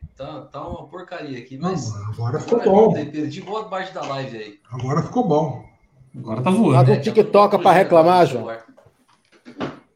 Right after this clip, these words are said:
Speaker 4: Faz um TikTok pra reclamar das empresas aí, ó.
Speaker 1: <laughs> Mas quer dizer que
Speaker 3: Não,
Speaker 1: o
Speaker 3: então.
Speaker 1: Zé Rafael tá contrariando o Edu, né? Porque o Edu deu o diagnóstico aí de que ele ia ficar fora uns dias e...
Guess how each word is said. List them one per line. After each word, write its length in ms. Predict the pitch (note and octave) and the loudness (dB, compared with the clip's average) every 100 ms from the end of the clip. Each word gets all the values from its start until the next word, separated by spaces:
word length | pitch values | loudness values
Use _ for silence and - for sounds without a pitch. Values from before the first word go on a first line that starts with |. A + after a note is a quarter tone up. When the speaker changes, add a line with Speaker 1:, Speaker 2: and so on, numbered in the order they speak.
| _ | _
Speaker 4:
Faz 200 | D3+ D3+ | -4 -4
um 60 | E3+ | -4
TikTok 500 | F3+ E3+ E3+ D#3+ E3+ | -4 -2 0 0 0
pra 100 | D#3 | -2
reclamar 380 | D#3 D3 D3 | -2 -2 -2
das 120 | D3 C3 | -2 -6
empresas 440 | A2+ B2 B2 A#2 | -8 -6 -6 -6
aí, 180 | A#2 A#2 | -8 -8
ó. 40 | G#2 _ _ _ - | -12 _ _ _ -16
Speaker 1:
<laughs> 800 | A#2+ B2 - A2+ C3 - C3 - - G2 - _ _ _ _ _ _ _ _ _ _ _ _ - - | -14 -14 -16 -12 -12 -12 -14 -16 -20 -20 -20 _ _ _ _ _ _ _ _ _ _ _ _ -20 -12
Mas 160 | C3+ C3+ | -10 -10
quer 100 | E3 | -10
dizer 160 | F3 | -10
que 60 | F#3+ | -2
Speaker 3:
Não, 200 | D3+ C#3 | 0 2
Speaker 1:
o 40 | |
Speaker 3:
então. 200 | B2+ B2+ A#2 | 2 0 -6
Speaker 1:
Zé 80 | |
Rafael 360 | E3 F3 D#3 E3+ | -6 -10 -10 -12
tá 120 | G#3 | -10
contrariando 1120 | G3+ G#3 G#3 G#3 F3+ E3 F#3 F#3+ G#3 G#3 F#3+ | -10 -12 -8 -8 -8 -10 -10 -10 -12 -12 -14
o 100 | E3+ | -12
Edu, 260 | G3+ G3 F#3+ | -12 -10 -14
né? 120 | E3 | -14
Porque 160 | C#3+ D3+ | -14 -12
o 60 | |
Edu 200 | C#3 D3+ | -12 -12
deu 140 | D#3 G3+ | -12 -14
o 100 | F#3 | -14
diagnóstico 600 | F#3 D#3+ D3 D3+ - C3+ | -16 -14 -14 -14 -14 -14
aí 100 | C3+ | -14
de 100 | C#3 | -14
que 80 | F3 | -16
ele 100 | F3 | -16
ia 60 | |
ficar 200 | F3 E3+ | -16 -20
fora 280 | D3+ D3+ C#3+ | -18 -14 -14
uns 160 | C3+ A#2 | -14 -14
dias 300 | C3+ F3+ G3+ | -14 -12 -14
e... 180 | G#3+ | -20